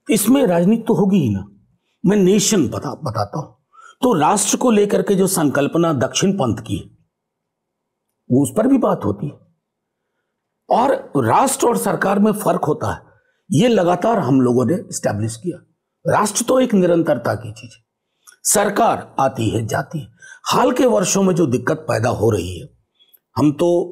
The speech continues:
कांग्रेस के तौर तरीकों का भी विरोध करते थे अपनी क्लास में, क्योंकि हम पॉलिसी फ्रेमवर्क पे बात करेंगे।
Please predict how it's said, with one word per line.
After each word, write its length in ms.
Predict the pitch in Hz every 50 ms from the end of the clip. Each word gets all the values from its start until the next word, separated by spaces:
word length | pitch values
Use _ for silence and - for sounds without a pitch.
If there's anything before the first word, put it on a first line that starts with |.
| - - - -
कांग्रेस 340 | 147 151 160 170 185 175
के 100 | - 208
तौर 200 | 190 196 170 170
तरीकों 380 | 165 - 165 170 170 170 - 175
का 120 | 165 175
भी 120 | 160 170 170
विरोध 260 | 160 165 175 170 165 - -
करते 240 | 175 - - 170
थे 100 | 156 -
अपनी 180 | 160 160 165 160
क्लास 280 | 165 160 151 160 160 -
में, 120 | 196 165 185 - - _ _ _ _ _ _ _ -
क्योंकि 180 | 208 196 277
हम 60 | 269 254
पॉलिसी 400 | - 185 208 208 214 202 294 262
फ्रेमवर्क 400 | - 180 160 143 123 120 117 -
पे 140 | 113 117
बात 240 | 101 92 90 101 - -
करेंगे। 280 | 170 175 175 156 131